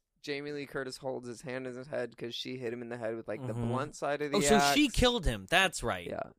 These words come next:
Speaker 2: She killed him.
Speaker 1: She hit him
Speaker 2: Yeah.
Speaker 1: with, like, the flat side of the axe, but I think it was just kind of, like, a wound that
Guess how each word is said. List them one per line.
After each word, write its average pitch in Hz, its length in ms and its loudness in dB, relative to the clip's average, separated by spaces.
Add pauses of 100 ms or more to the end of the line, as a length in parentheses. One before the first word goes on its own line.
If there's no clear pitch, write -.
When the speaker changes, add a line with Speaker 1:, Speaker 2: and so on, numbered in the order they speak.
(100)
Speaker 2:
She 285 260 2
killed 151 340 4
him. 85 100 -18 (100)
Speaker 1:
She 254 200 -2
hit 233 120 8
him 196 80 4
Speaker 2:
Yeah. 180 60 0
Speaker 1:
with, - 80 -4
like, 147 140 2
the 139 60 -8
flat 127 360 2
side 127 140 0
of 113 60 -2
the 113 120 -2
axe, 90 240 -2
but 123 100 -4
I 120 100 0
think 127 240 -8
it 123 60 -4
was 107 140 -4
just 117 200 -8
kind 107 160 -6
of, 98 80 -10
like, 95 180 -6
a 98 100 -4
wound 98 420 -8
that 78 240 -4